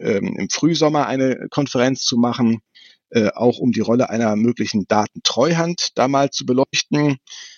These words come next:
Äh, in dem Zusammenhang wird ja auch spannend, wie das Dateninstitut dann seine Arbeit aufnehmen wird. Das ist ja alles ein, ein großes Zusammenspiel. Bestenfalls wird sich daraus ein gutes Zusammenspiel ergeben.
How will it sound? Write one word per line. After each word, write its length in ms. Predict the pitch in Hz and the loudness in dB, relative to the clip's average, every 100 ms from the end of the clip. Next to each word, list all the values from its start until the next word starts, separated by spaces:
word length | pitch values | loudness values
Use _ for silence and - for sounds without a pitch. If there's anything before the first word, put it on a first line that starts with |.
| _ | _
Äh, 180 | - 117 | 0 0
in 120 | 104 | 2
dem 120 | 123 | 0
Zusammenhang 500 | 131 110 123 131 127 | 0 0 2 2 2
wird 140 | 120 127 | 0 2
ja 80 | 120 | 0
auch 120 | 107 | 0
spannend, 600 | - 110 127 131 127 - - | 0 0 2 2 0 -4 -4
wie 100 | 135 | 0
das 200 | 104 - | 0 2
Dateninstitut 960 | 107 120 120 101 - 104 - 202 - | 0 2 0 0 -4 -4 0 0 0
dann 180 | - 147 - | 0 0 2
seine 200 | 143 - | 0 2
Arbeit 340 | 131 139 135 | 2 2 0
aufnehmen 500 | 175 143 143 135 131 | 0 0 2 2 2
wird. 400 | 131 139 139 - - 113 - - - - - _ | 2 2 0 -6 -12 -20 -20 -20 -20 -20 -20 _
Das 200 | 117 - | -2 -2
ist 160 | 117 - | -2 0
ja 120 | 113 | 2
alles 240 | 143 127 | 2 0
ein, 240 | 123 127 - | 0 0 0
ein 140 | 117 | -2
großes 540 | - 135 143 147 - - - - | 0 0 0 0 -2 -6 -14 -16
Zusammenspiel. 840 | - 131 143 139 - - 113 90 - _ - - _ | -4 0 2 2 0 -2 0 0 -2 _ -20 -20 _
Bestenfalls 640 | 143 180 - 143 220 143 - | 0 2 0 0 0 0 -2
wird 120 | 135 | -4
sich 100 | 127 | -2
daraus 280 | 113 110 113 | 0 0 0
ein 80 | 120 | -2
gutes 300 | 131 - - | -2 -4 -2
Zusammenspiel 720 | 113 113 107 - 110 92 - | 0 2 0 -2 -4 -4 -6
ergeben. 580 | - 98 107 131 190 254 | -6 -4 0 2 2 0